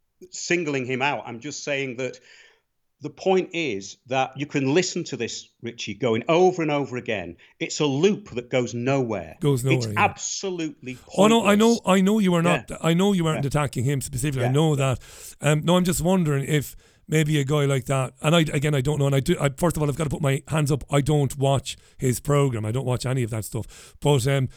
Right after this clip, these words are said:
Speaker 2: he might be a guy who might be beginning to figure it out. I mean, we'll know, won't we? Because if he is, he won't be on that network for, for much longer. But, um, but it's interesting, Mark, they, they did ask some interesting questions, and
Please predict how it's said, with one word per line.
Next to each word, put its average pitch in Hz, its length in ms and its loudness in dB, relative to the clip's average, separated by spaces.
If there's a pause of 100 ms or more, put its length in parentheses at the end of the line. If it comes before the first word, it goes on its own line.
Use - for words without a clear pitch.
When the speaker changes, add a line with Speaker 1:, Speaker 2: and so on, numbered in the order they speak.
Speaker 2:
he 180 220 4
might 170 240 2
be 143 140 0
a 131 60 0
guy 135 280 -2
who 135 160 0
might 147 320 0
be 113 240 -4 (300)
beginning 135 340 0
to 123 80 -6
figure 113 340 -4
it 98 80 -6
out. 104 200 -8
I 143 60 0
mean, 170 140 6
we'll 165 160 4
know, 175 200 6
won't 151 320 2
we? 117 80 0
Because 123 320 -2
if 139 140 -4
he 156 440 2
is, 131 220 -6 (340)
he 143 120 0
won't 143 200 4
be 147 140 -2
on 139 180 0
that 127 240 -2
network 123 400 -4
for, 120 320 -4
for 127 140 -4
much 117 260 -4
longer. 135 460 -2 (440)
But, 147 320 2
um, 143 320 2 (260)
but 202 100 2
it's - 100 4
interesting, 220 360 4
Mark, 160 240 2
they, 175 200 4 (260)
they 185 200 4
did 247 160 4
ask 214 260 0
some 190 160 2
interesting 156 500 0
questions, 120 540 -4
and 131 180 0